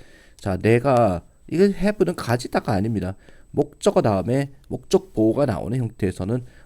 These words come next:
뭐뭐 하게 하다입니다. 뭐뭐 하게 하다. 나의 노트북 컴퓨터가 수리되게끔 했습니다.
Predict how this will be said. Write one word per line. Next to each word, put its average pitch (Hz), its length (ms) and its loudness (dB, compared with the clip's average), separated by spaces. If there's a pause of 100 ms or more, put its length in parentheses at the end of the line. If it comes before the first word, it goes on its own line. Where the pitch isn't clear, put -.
뭐뭐 123 220 -4
하게 202 360 -6
하다입니다. 101 640 -6 (200)
뭐뭐 73 200 -10
하게 120 280 -8
하다. 95 280 -10 (1200)
나의 156 220 6
노트북 101 480 2
컴퓨터가 117 720 -6
수리되게끔 123 680 -4
했습니다. 85 380 -8